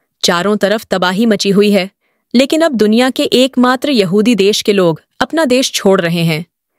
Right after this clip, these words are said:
एक करोड़ से भी कम आबादी वाले देश इजरायल को लाखों लोग छोड़कर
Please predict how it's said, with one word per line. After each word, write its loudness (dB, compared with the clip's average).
एक 0
करोड़ 2
से 0
भी 2
कम -2
आबादी -2
वाले -2
देश -2
इजरायल 0
को 2
लाखों 2
लोग 0
छोड़कर -2